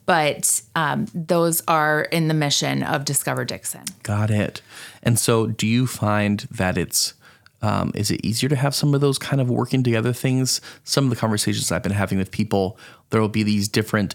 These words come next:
Speaker 2: entities in a city or a town that are working towards the same goals, but don't always have the opportunity to communicate with each other, to even know,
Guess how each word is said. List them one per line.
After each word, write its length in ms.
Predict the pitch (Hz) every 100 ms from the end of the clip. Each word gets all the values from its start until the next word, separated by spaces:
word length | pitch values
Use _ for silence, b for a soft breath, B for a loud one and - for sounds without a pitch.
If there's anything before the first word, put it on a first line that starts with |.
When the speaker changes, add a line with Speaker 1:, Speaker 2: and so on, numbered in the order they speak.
| -
Speaker 2:
entities 680 | 123 120 - 80 92 - -
in 160 | 107 104
a 140 | 95
city 260 | - 110 101
or 80 | 95
a 80 | 92
town 500 | - 107 85 95 120 B B B -
that 180 | 127 -
are 160 | 131 156
working 380 | 131 151 135
towards 440 | 113 - 120 127 117
the 100 | 107
same 480 | - 113 104 101 117
goals, 500 | 117 120 180 240 -
but 160 | 120
don't 140 | 123 123
always 380 | 117 120 117
have 160 | - 113
the 120 | 113 -
opportunity 580 | 98 95 - 110 104 101
to 140 | 87
communicate 480 | - 82 101 107 -
with 120 | 120
each 180 | 104 -
other, 160 | 101 95
to 120 | 104
even 260 | 107 104 104
know, 440 | 110 104 82